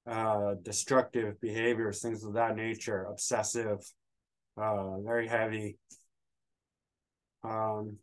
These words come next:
more eighth house activity here and Sagittarius. And Sagittarius, you know, seems to fit Snoop Dogg in my mind because, and perhaps is that, that's has, has to do with Jupiter and Sag, but he just feels very Sagittarian to me.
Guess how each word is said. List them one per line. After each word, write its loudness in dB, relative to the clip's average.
more 4
eighth 4
house 4
activity 0
here 4
and -10
Sagittarius. 6
And -6
Sagittarius, 4
you 2
know, 4
seems 0
to -12
fit 4
Snoop 0
Dogg 6
in 0
my 6
mind 2
because, 0
and 2
perhaps 10
is 2
that, 8
that's -4
has, 0
has -2
to -2
do 4
with -2
Jupiter 4
and -2
Sag, 2
but 2
he -2
just -4
feels 4
very 8
Sagittarian 0
to -6
me. -2